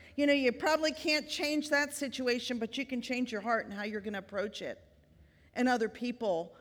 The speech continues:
around you. You can be a light in that dark place that might be your work situation.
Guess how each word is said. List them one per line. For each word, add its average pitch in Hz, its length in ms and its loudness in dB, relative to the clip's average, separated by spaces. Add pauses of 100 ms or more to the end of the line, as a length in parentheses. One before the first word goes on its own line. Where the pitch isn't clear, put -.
(120)
around 240 380 2
you. 240 80 0
You 277 80 0
can 294 160 -2
be 247 120 2
a 247 60 6
light 254 460 2 (540)
in 226 160 2
that 190 420 -2
dark 190 400 4
place 185 440 -2
that 180 220 -6
might 175 280 -6
be 185 80 -4
your 170 160 -6
work 160 260 -6
situation. 107 800 -14